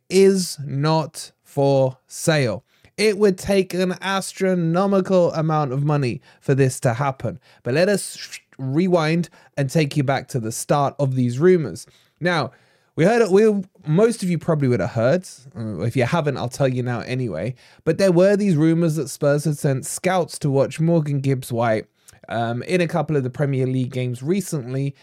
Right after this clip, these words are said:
to scout him out. Now, off the back of that, some people were reporting that they're after him in January. Others are reporting they're after him in the summer.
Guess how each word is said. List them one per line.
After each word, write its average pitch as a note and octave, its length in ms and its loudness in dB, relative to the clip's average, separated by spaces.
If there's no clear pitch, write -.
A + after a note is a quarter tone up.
to D#3+ 120 -2
scout - 420 -4
him C3+ 180 2
out. E3+ 280 -4
Now, G3+ 160 0
off F#3 220 -2
the F#3 80 2
back D#3+ 280 -2
of D#3 100 2
that, F3 260 0
some C#3 500 -2
people C#3+ 340 0
were D3 120 0
reporting D3+ 500 0
that D3+ 140 -2
they're D#3+ 160 2
after D#3 400 0
him E3 240 2
in D3 200 0
January. F3 520 -2
Others G#3+ 360 4
are - 120 0
reporting F3 480 4
they're E3+ 140 2
after C#3+ 460 -2
him C#3 300 -2
in A#2+ 300 -6
the G2 100 -10
summer. B2+ 500 -6